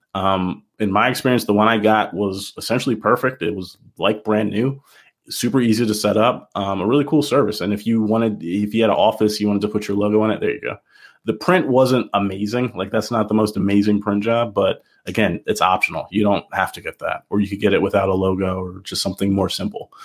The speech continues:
So I, I think it's a really cool service if someone's looking for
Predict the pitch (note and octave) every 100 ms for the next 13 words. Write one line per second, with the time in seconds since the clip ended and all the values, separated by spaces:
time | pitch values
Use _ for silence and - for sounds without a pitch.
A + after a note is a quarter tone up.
0 | - - - - G2 F#2+ F#2+ - D#2+ -
1 | G#2 G#2 C3+ A2+ G#2+ G#2+ G#2+ G#2+ G#2+ G#2
2 | F#2 G2 A2+ A2+ D2 - G2+ G2 F#2 G2
3 | G2 G#2+ G#2 G2+ G2+ G2